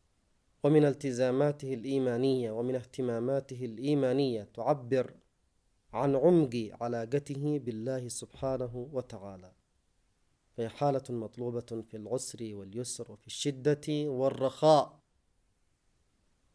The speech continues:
وفي مختلف الحالات وفي مختلف الظروف وفي مختلف الأوقات.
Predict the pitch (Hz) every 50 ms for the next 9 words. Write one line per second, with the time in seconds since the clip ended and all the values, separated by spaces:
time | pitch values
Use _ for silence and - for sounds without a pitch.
0 | _ _ _ _ - 117 - - 147 139 139 135 151 202 - - - 175 156 147
1 | 143 - 143 127 - - - 123 120 120 123 139 143 139 139 139 139 - - 113
2 | - 117 107 107 117 123 - - - 127 123 120 120 - 120 113 104 113 117 113
3 | 120 127 131 131 127 123 - - 107 - - 107 98 113 147 151 - - - 160
4 | 160 160 156 - 151 139 143 139 139 135 127 151 156 143 135 - -